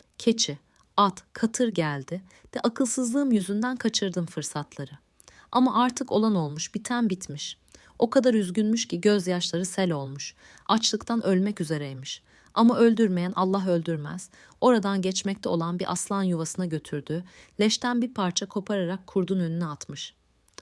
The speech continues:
"Al kurt kardeş, kendine gel. Alacağım olsun sen de, sonra kendi avından bir parça bana verirsin. Seni böyle görmek istemiyorum. Sen çakal değilsin.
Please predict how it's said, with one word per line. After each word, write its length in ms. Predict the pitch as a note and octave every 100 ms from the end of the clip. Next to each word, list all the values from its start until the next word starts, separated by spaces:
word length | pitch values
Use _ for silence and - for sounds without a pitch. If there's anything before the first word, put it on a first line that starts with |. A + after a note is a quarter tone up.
| -
"Al 160 | F3+ F3+
kurt 300 | F3+ G3 F3+
kardeş, 460 | - D#3+ D3+ D#3 -
kendine 440 | E3 D#3 D3+ D3+
gel. 180 | C#3 C3 - _ _ _
Alacağım 440 | F#3 G3+ G3+ A3+ G3
olsun 260 | E3 -
sen 300 | F3 F3 E3
de, 40 | F3
sonra 300 | - F#3 F3+
kendi 360 | F3+ F#3 F#3
avından 440 | F#3+ E3 E3 E3 E3+
bir 120 | G3+
parça 380 | F3 D#3 - D#3+
bana 200 | D#3+ D#3
verirsin. 440 | C#3+ C#3 - - - _ _ _
Seni 300 | - G#3+ G#3
böyle 220 | G3+ F#3
görmek 400 | F3 E3+ F3 F#3
istemiyorum. 540 | - - F#3+ D#3+ C#3+ D3
Sen 240 | G3 F#3+
çakal 460 | F#3 G3 - F#3 F3+
değilsin. 400 | F#3+ F3+ -